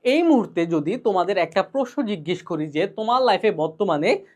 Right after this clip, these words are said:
কোন জিনিসটা সবচেয়ে বেশি নেগেটিভ ইম্প্যাক্ট ফেলছে, আমি জানি তোমাদের মধ্যে সত্তর থেকে আশি শতাংশ স্টুডেন্টের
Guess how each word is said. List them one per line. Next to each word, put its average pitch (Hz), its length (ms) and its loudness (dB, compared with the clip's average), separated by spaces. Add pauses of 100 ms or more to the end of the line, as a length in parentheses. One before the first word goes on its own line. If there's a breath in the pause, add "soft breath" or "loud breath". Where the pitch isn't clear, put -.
(140 loud breath)
কোন 285 280 6
জিনিসটা 262 340 -2
সবচেয়ে 269 480 -2
বেশি 247 300 -4
নেগেটিভ 240 640 0 (140)
ইম্প্যাক্ট 208 500 0
ফেলছে, 185 380 2 (480)
আমি 320 260 4
জানি 147 260 2
তোমাদের 294 560 4
মধ্যে 196 500 0
সত্তর 254 440 -4
থেকে 247 400 -4
আশি 294 280 -2
শতাংশ 214 400 -6
স্টুডেন্টের 185 720 -2